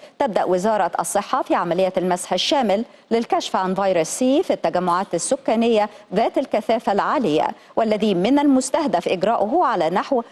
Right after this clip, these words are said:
خمسة وأربعين مليون مواطن وعلاج الحالات المصابة،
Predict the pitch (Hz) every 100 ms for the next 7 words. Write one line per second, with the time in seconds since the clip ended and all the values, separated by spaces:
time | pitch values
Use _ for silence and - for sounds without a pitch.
0 | - - 311 330 - 262 208 202 294 294
1 | 233 233 254 214 165 240 294 269 233 190
2 | 214 330 - - 226 202 180 226 240 262
3 | - 180 180 - 302 277 262 269 156 147